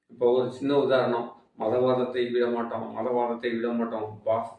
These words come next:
பாரதிய ஜனதா கட்சிங்கிற பாசிச கட்சி, ஆ, அதை விட மாட்டோம்"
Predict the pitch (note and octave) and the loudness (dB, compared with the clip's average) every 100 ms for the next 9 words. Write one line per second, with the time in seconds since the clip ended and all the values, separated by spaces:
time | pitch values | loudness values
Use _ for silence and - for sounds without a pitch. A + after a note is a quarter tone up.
0 | _ _ _ - A#2 A#2 C#3 C#3 C#3 A#2+ | _ _ _ -16 -6 0 2 4 2 2
1 | A2+ B2 A#2+ A2+ A#2 A2+ A2 - A#2+ B2 | -2 -2 -4 -4 -4 -4 -4 -6 -4 -2
2 | C3 C#3 - A2 G#2+ G#2 G2+ G2+ - - | -2 -6 -4 -4 -4 -6 -10 -10 -14 -20
3 | _ _ _ _ - C3 D3+ D3+ A#2 A#2 | _ _ _ _ -6 -2 -2 -2 -4 0
4 | A#2+ B2 C3 B2 A#2 G#2+ | 2 2 2 0 -2 -4